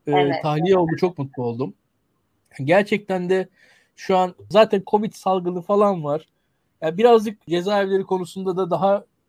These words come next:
Speaker 1: en azından yumuşak davranılması gerektiğini düşünüyorum. Bu işlerde birazcık daha ölçülü olunsun artık. Yani şu an Türkiye şartları ne söyleyeyim ben de bilmiyorum ama, e, olan bitenler üzüyor beni.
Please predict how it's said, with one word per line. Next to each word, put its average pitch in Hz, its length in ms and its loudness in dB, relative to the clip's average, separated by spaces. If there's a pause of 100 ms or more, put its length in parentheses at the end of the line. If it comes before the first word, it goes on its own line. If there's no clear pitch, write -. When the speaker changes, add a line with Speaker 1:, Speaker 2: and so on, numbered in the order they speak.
(120)
Speaker 1:
en 156 80 -8
azından 160 320 -6
yumuşak 160 500 -4
davranılması 156 580 -2
gerektiğini 160 460 -2
düşünüyorum. 143 480 -2 (140)
Bu 170 120 -4
işlerde 170 580 -2 (480)
birazcık 208 280 0
daha 202 100 2
ölçülü 196 360 2
olunsun 185 340 2
artık. 151 260 -6
Yani 175 180 0
şu 202 140 -6
an 190 160 0
Türkiye 190 380 -6
şartları 190 360 -4
ne 208 120 0
söyleyeyim 185 420 2
ben 202 180 0
de 196 80 0
bilmiyorum 165 360 -4
ama, 196 300 -2 (340)
e, 165 120 2
olan 202 400 0
bitenler 190 400 -4
üzüyor 175 400 0
beni. 156 260 -6